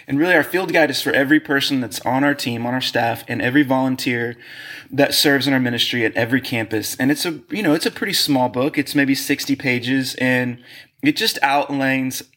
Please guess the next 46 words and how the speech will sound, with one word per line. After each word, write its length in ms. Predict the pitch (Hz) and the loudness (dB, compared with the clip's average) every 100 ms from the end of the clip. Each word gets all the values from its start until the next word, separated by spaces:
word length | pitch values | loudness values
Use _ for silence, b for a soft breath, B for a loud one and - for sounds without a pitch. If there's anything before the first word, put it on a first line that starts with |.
| _ 147 | _ 4
outlines 500 | 160 151 139 131 - | 4 4 0 0 0
everything, 880 | 143 156 165 160 160 139 135 135 135 b b b - | 0 2 0 0 0 0 0 -4 -8 b b b -2
um, 520 | 135 127 123 120 120 | 2 2 0 -4 -8
about 320 | 131 135 120 | 0 2 2
who 160 | 117 139 | 2 0
we 140 | 135 | 0
are. 320 | 120 107 113 - _ - | -2 -4 -8 -14 _ -6
It, 280 | 135 135 | -4 -2
it, 180 | - 143 | -2 2
it 160 | 147 143 | 0 0
describes, 680 | 151 - 147 139 147 143 131 | 2 2 4 4 4 2 -4
like, 220 | 123 117 | -4 -2
us, 340 | 135 156 160 - | 2 2 2 -2
what, 240 | 139 - | -2 -2
what 180 | 131 135 | -2 -2
we're 140 | 123 | -4
going 400 | 120 135 143 156 | -6 0 2 2
to 80 | 156 | 0
be, 240 | 135 139 139 | 2 2 2
what 160 | 127 | 0
our 80 | 117 | -6
culture 400 | - - 165 175 | -6 -6 -2 0
is 100 | 160 | 0
gonna 200 | 160 151 | 0 0
be, 340 | 139 139 135 131 B - | 2 0 -2 -6 B 0
what 180 | 143 | 0
we're 140 | 147 147 | 2 0
aiming 300 | 143 143 147 | 0 2 2
for, 360 | 139 135 131 131 | 0 -2 -2 -2
what 120 | 123 | -4
we're 80 | 113 | -6
striving 480 | - 131 127 135 131 | -4 0 0 0 -2
for. 340 | - 123 120 | -4 -4 -2
And, 140 | 117 - | -4 0
and 140 | 139 | 4
as 160 | 151 175 | 4 2
we 80 | |
were 80 | 233 | -2
kind 140 | 190 156 | 0 -4
of 80 | |
putting 160 | 147 156 | -2 -2
this 120 | 151 | -2
together, 400 | - 139 147 123 - B B | 0 0 0 -2 -10 B B
th-, 140 | 160 147 | -6 -2
this 180 | 180 | -4
came 400 | - 196 185 175 | -2 0 0 -2